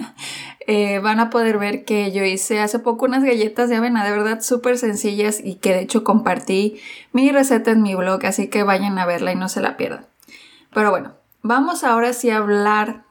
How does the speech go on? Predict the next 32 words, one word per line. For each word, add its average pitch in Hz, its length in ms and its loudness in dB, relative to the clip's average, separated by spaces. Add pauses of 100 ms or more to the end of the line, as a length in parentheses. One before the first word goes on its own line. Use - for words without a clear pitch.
(100)
del 190 340 -2
valor 196 540 2
nutricional 190 840 -2
de 180 120 2
la 175 120 0
avena, 160 380 -2 (460)
¿ok? 185 220 -4 (800)
Mucha 269 320 0
gente 262 580 2
siempre 226 420 0
dice 214 300 0
que 190 140 -8
la 175 120 -2
avena 180 200 -2
es 170 100 -8
muy 180 100 -6
buena, 240 380 0
que 220 80 -4
la 180 100 -2
avena 175 180 -2
es 165 80 -6
muy 185 140 -4
buena, 208 340 0
etcétera. - 460 -4 (380)
Ahora, - 440 0 (840)
la 226 320 0
avena 233 840 0
es 226 160 0
una 254 300 0
súper 269 640 -2
buena 220 320 0
fuente - 580 -8